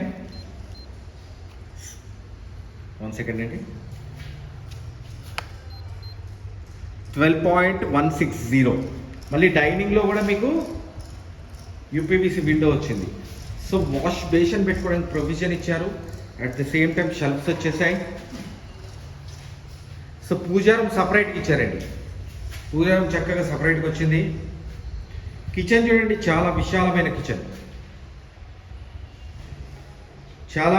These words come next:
విశాలమైన కిచెన్. కిచెన్ యొక్క స్పేసెస్ చూద్దామా? టెన్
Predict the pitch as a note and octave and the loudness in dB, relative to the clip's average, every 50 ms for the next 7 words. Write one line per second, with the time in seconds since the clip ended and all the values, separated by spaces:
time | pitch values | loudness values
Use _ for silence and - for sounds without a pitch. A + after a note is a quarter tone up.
0 | F#3+ F3+ F3 F#3+ F#3+ F#3+ F3+ F#3 F3 F3+ E3+ E3+ D#3 - C#3+ - E3 D#3+ E3+ G#3 | 6 6 4 4 6 6 6 8 8 6 6 4 4 2 0 0 0 2 2 2
1 | A3 - - - - - - - - - - - F#3 F#3 F#3 A#3 A3+ A3+ A#3 A3+ | 0 -2 -6 -8 -10 -12 -14 -16 -16 -12 -4 -2 0 2 4 4 4 6 6 4
2 | A3+ G#3+ G#3 - - F#3+ F#3+ F#3+ G3 F#3+ - - F3+ D#3+ D3+ D#3+ D#3 E3+ G3+ B3 | 4 2 0 2 4 6 6 6 4 0 -2 -2 -4 0 2 2 2 2 2 -2
3 | - - - - - - - - - - - - - - - - - - - - | -2 -4 -8 -10 -12 -14 -16 -16 -16 -16 -16 -18 -18 -18 -20 -20 -20 -20 -20 -20
4 | - - - - - - - - - - - - - - - - - - - - | -20 -20 -20 -20 -20 -20 -20 -20 -18 -18 -18 -16 -16 -16 -16 -16 -16 -16 -16 -16
5 | - - - - - - - - - - - - - - - - - - - D#3 | -16 -16 -16 -16 -18 -18 -18 -18 -16 -16 -16 -16 -16 -16 -16 -14 -8 0 2 4
6 | D#3+ F3 | 4 4